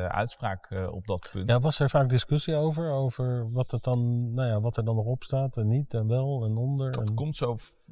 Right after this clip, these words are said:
Speaker 1: dat komt bij tijd en wijle komt dat terug. En dan, eh, dan gaat het natuurlijk vaak wel juist over iets wat in die grond zit. En dit was, eh, tot op zekere hoogte is dit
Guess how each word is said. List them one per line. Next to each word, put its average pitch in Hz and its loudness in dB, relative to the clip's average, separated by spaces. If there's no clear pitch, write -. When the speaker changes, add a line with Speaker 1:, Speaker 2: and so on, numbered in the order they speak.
Speaker 1:
dat 120 -4
komt 139 -4
bij 117 0
tijd 139 -2
en 123 -4
wijle 123 0
komt 104 -6
dat - -8
terug. 95 -6
En 110 -2
dan, 104 -4
eh, 98 0
dan 101 -2
gaat 110 -2
het 101 -4
natuurlijk - -6
vaak 113 -4
wel 110 0
juist 123 -2
over 110 -2
iets 110 -6
wat 107 -6
in 123 -4
die 117 0
grond 120 -4
zit. - -8
En 98 -4
dit 113 0
was, 110 -2
eh, 101 -4
tot 101 -4
op 107 -6
zekere 113 -2
hoogte 101 -4
is 101 -4
dit 98 -6